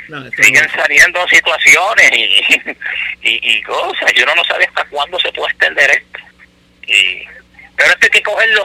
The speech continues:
Speaker 2: semana a semana, ¿ves? Y día a día, ¿ves? Y entonces, cuando ya esté la situación normalizada, siendo que el doctor Quila responsablemente reunirá la matrícula,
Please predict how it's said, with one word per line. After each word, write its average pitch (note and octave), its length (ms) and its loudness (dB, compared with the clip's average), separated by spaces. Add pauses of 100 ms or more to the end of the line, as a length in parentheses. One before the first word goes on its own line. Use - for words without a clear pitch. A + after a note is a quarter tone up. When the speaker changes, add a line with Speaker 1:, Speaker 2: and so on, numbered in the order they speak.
Speaker 2:
semana - 320 4
a - 120 0
semana, F#3 400 2
¿ves? - 160 2
Y - 140 -10
día D3+ 300 -2
a A#2 40 -4
día, - 360 -6
¿ves? - 120 -10 (680)
Y A2+ 120 -6
entonces, A2+ 540 -4
cuando G#2+ 320 -6
ya A#2+ 100 4
esté F3 240 2
la F3+ 100 -2
situación F3 460 -2
normalizada, E3+ 840 -4 (760)
siendo A2 280 -4
que A2+ 360 0 (160)
el G#2+ 80 -2
doctor A2 340 -6
Quila B2 280 -2
responsablemente A2 1120 -2 (420)
reunirá G#2 380 -2
la A#2+ 100 0
matrícula, - 580 -4